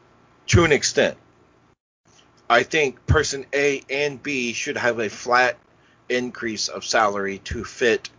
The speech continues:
inflation and living costs, right? So you can keep with a competitive living wage, but the ju-,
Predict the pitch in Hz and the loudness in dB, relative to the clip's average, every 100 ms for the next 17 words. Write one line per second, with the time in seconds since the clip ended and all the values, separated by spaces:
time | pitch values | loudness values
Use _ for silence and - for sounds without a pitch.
0 | _ 92 90 113 110 104 113 101 101 _ | _ -14 -6 0 0 0 -2 -2 -4 _
1 | _ _ _ - 104 101 98 92 90 87 | _ _ _ -2 2 4 2 0 -6 -14
2 | - 151 180 101 - 85 85 - - - | 0 2 2 0 -2 -2 -2 -6 -10 -10
3 | _ _ - 98 107 - 113 98 - 101 | _ _ -2 0 0 -4 -12 -14 -12 -12
4 | - - - _ _ - 156 131 _ _ | -12 -20 -20 _ _ -8 -8 -8 _ _
5 | _ 113 107 110 113 107 104 98 104 101 | _ -10 -6 -4 -4 -4 -4 -2 0 0
6 | 92 92 90 101 95 90 156 110 92 - | -2 -4 -2 -4 -4 0 2 2 0 -6
7 | - _ _ _ 139 127 - _ _ _ | -14 _ _ _ 2 2 0 _ _ _
8 | _ _ _ _ _ _ _ _ _ _ | _ _ _ _ _ _ _ _ _ _
9 | _ 139 110 - _ _ _ - 127 | _ -4 -4 -6 _ _ _ -10 -8